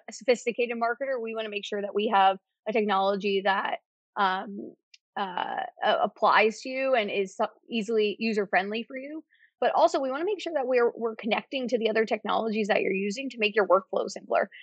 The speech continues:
I know as a marketer, I use a ton of different tools, and, and when they connect and I can pull things from A to B, it makes it a lot easier.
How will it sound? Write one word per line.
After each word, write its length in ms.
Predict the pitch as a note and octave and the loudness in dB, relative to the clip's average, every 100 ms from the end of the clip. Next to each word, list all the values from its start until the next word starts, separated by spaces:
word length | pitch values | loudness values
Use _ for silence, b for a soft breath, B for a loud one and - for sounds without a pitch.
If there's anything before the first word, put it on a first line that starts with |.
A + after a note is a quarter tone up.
| B | B
I 80 | A3 | 4
know 120 | A#3 | 8
as 120 | A3 | 6
a 40 | G#3+ | 6
marketer, 340 | G3+ G3 G3 - | 4 4 -2 4
I 120 | G3 | 6
use 180 | A3+ A3 | 6 4
a 80 | G#3 | -2
ton 180 | A3 G3+ | 0 -2
of 100 | G3+ | -2
different 260 | F#3+ G3 | -2 -4
tools, 460 | - G3 G3 A#3 A3 | -2 -2 2 0 0
and, 160 | G3 D#4 _ _ - | -2 -4 _ _ -4
and 100 | G#3+ | 0
when 160 | G#3+ | 2
they 120 | G#3 | 2
connect 500 | G#3 A#3 B3 B3 - | 0 2 4 2 0
and 120 | G#3+ G3 | -2 0
I 80 | |
can 140 | F#3+ F#3+ | -2 0
pull 180 | B3 A#3+ | 0 2
things 220 | A3 G3+ | -2 -6
from 120 | G#3 | 0
A 140 | G#3+ | 2
to 80 | G#3 | 2
B, 220 | F#3+ G#3+ F#3 | 0 -2 -2
it 80 | |
makes 220 | G3+ G3+ A3+ | -4 -6 -4
it 100 | G3 | -2
a 40 | |
lot 240 | F#3+ F#3+ - | 2 0 0
easier. 520 | G3 G3 A#3 C#4 D4 | -8 -8 -6 -6 -8